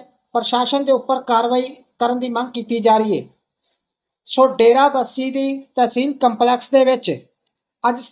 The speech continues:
ਤੜਕਸਾਰ ਹੀ ਇਹ ਜੋ ਘਟਨਾ ਵਾਪਰੀ ਹੈ, ਡੇਰਾ ਬੱਸੀ ਦੀ ਤਹਿਸੀਲ ਕੰਪਲੈਕਸ 'ਚ ਬਣੇ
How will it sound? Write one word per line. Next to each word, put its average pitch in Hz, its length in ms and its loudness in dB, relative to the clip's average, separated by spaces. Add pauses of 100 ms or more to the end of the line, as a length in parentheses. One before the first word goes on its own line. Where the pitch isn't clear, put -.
ਤੜਕਸਾਰ 269 560 2
ਹੀ 269 140 2
ਇਹ 269 140 6 (880)
ਜੋ 262 200 6
ਘਟਨਾ 262 340 -2
ਵਾਪਰੀ 254 440 0
ਹੈ, 262 60 4 (1000)
ਡੇਰਾ 233 400 4
ਬੱਸੀ 269 420 -4 (880)
ਦੀ 277 180 0
ਤਹਿਸੀਲ 262 500 0
ਕੰਪਲੈਕਸ 254 540 0
'ਚ 277 160 -2
ਬਣੇ 233 340 -2